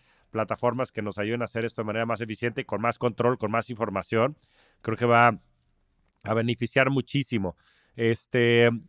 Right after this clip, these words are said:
algo que nos puedas compartir más de, de tracción o de números de, de negocio y, y, y sobre todo, em, hacia dónde lo, lo, lo quieren llevar, o sea, ¿dónde te gustaría estar en dos mil treinta con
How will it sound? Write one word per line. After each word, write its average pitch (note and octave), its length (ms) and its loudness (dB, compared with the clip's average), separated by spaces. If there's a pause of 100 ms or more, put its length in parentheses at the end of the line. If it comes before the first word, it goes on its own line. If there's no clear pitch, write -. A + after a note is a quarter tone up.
(120)
algo E3+ 240 6
que D3+ 100 -2
nos C3 140 -2
puedas D3 200 2
compartir C3+ 560 0
más B2+ 260 4
de, A#2+ 480 0 (220)
de A2 180 -6
tracción C3+ 580 2
o B2+ 60 2
de A2 80 2
números B2 760 2
de, F#2+ 500 -4 (640)
de A2 160 -2
negocio C3+ 800 -2
y, A2+ 340 -4
y, A2 420 -4
y A#2 40 -6
sobre B2+ 240 -2
todo, D3+ 340 0 (420)
em, G#2+ 680 -4 (420)
hacia A#2+ 300 -2
dónde D3+ 240 2
lo, G#2 500 2
lo, G2 340 0
lo G2+ 120 -2
quieren C3 240 -2
llevar, A2+ 240 4
o - 20 -6
sea, A#2+ 120 -2
¿dónde B2+ 100 -6
te A#2+ 60 -2
gustaría G#2+ 340 -2
estar A2+ 200 0
en A2 120 -4
dos F#2+ 160 -6
mil A2+ 180 -4
treinta A#2 400 -2
con - 160 -14